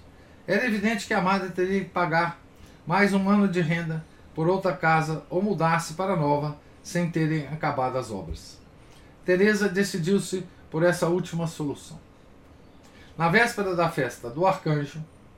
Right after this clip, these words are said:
caiu uma chuvarada torrencial e as monjas pediram à madre que adiasse a cerimônia, tanto mais que, diziam,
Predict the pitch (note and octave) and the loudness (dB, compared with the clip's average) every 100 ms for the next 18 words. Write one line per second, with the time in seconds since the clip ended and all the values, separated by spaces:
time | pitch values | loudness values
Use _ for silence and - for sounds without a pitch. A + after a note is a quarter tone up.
0 | - - - - - - - F#3+ G#3 A#3 | -20 -20 -20 -20 -20 -8 4 6 6 2
1 | G3 F#3+ F3+ - G3 F3+ D3 C#3 C#3+ F3 | -4 -2 -2 2 4 6 4 2 0 2
2 | E3 D#3+ - D3 D3 D3 - - - - | 2 0 0 2 2 0 -14 -20 -20 -20
3 | - F3 G3+ F#3+ G3+ A3+ G#3 G#3 A3 G#3+ | -8 -2 0 2 2 2 -2 -4 -4 -2
4 | E3 D3 F#3 D3 C#3+ C3 C#3+ - - - | 0 2 2 2 0 -2 -10 -14 -20 -20
5 | - - F#3+ F#3 G3+ F#3+ G#3 F#3 - F3+ | -12 -2 0 2 4 4 4 0 -2 -2
6 | G3+ D3+ C#3+ C#3+ - - - - G3+ G#3 | 0 -2 -4 -8 -14 -20 -18 -4 -2 0
7 | G#3+ G3 G3 - G3 G3 C#3 E3 E3 | 2 2 2 -2 -2 -2 -2 -2 -2